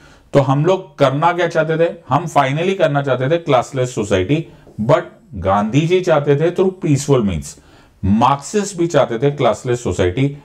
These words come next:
but वो चाहते थे through revolution। So दोनों का एम था स्टेटलेस, क्लासलेस सोसाइटी, लेकिन तरीका इतना डिफरेंट था, मैं नहीं चाहता था किसी तरह की कन्फ्यूजन हो, इसीलिए हमने वर्ड ही नहीं यूज़ किया।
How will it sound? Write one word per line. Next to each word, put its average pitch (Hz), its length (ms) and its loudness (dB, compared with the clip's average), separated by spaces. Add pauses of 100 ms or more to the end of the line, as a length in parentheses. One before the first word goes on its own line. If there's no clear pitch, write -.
(180)
but 107 100 2
वो 127 220 4
चाहते 123 360 0
थे 147 240 -2
through 135 340 0
revolution। 95 720 -2 (560)
So 139 80 4
दोनों 135 500 2
का 196 120 2
एम 143 420 -2
था 170 80 2
स्टेटलेस, 147 600 -2
क्लासलेस 131 500 -2
सोसाइटी, 98 640 -2
लेकिन 127 240 -2 (120)
तरीका 117 380 2
इतना 123 460 0
डिफरेंट 120 460 -4
था, 143 300 -2 (340)
मैं 156 80 4
नहीं 143 280 2
चाहता 117 280 -2
था 131 100 -2
किसी 113 300 -4
तरह 95 160 2
की 139 160 -4
कन्फ्यूजन 101 500 0
हो, 95 340 0
इसीलिए 135 340 0
हमने 110 180 0
वर्ड 104 260 2
ही 101 100 0
नहीं 98 120 0
यूज़ 78 200 -4
किया। 71 160 -2